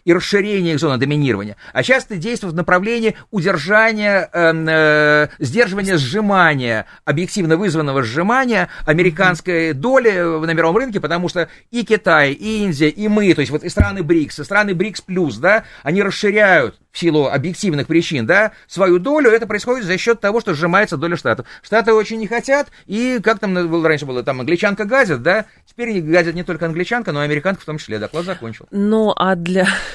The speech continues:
Speaker 2: <laughs> это только ответ на очередной вопрос, у нас впереди еще есть,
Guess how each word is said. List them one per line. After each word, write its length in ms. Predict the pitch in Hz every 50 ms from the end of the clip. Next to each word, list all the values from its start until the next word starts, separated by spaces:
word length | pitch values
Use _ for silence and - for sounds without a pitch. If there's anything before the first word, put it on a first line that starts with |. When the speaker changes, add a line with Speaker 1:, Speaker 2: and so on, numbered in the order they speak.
| - 180 - - -
Speaker 2:
<laughs> 480 | 208 - - - 269 - - - - -
это 160 | - 165 -
только 280 | - 196 185 - 196
ответ 220 | 196 - - 208 - - - - -
на 80 | 180
очередной 400 | 185 180 - 202 185 180 190 185
вопрос, 420 | 185 190 214 - - 147 147 - -
у 20 |
нас 120 | 156 165 -
впереди 340 | - - 175 185 165 175
еще 220 | 175 202 - - 208
есть, 260 | 185 180 151 147 -